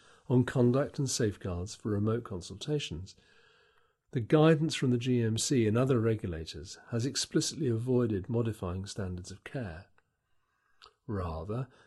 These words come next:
the principles it has advanced are, as they say, underpinned by existing standards and guidance from professional and system regulators.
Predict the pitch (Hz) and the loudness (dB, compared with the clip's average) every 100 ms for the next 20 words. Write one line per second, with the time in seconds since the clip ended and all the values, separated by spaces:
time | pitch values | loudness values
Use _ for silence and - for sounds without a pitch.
0 | _ _ 143 120 180 190 - 127 113 113 | _ _ -2 8 8 8 4 0 0 0
1 | 117 113 113 135 175 139 95 101 127 120 | -2 -2 -2 -2 0 0 -2 -4 -6 -6
2 | - _ _ 110 110 - 131 - 135 113 | -8 _ _ -10 -10 -12 -12 -8 -4 -4
3 | 120 135 139 139 127 - 165 131 85 113 | -2 2 4 4 2 0 0 2 0 -4
4 | 120 _ _ _ _ _ _ _ - 117 | -8 _ _ _ _ _ _ _ -4 -2
5 | 110 143 156 151 - 123 113 - 110 101 | -2 -2 -2 0 0 -2 -2 -2 0 0
6 | 101 110 104 104 104 104 98 92 90 - | -4 -4 -4 -4 -4 -4 -4 -8 -12 -14
7 | - 117 101 123 - 117 - - 104 104 | -10 -6 -6 -6 -4 -4 -4 -4 -4 -4
8 | 98 123 113 101 95 123 123 131 127 82 | -4 -6 -6 -6 -6 -4 -4 -4 -4 -8
9 | 82 - 85 - | -8 -12 -14 -20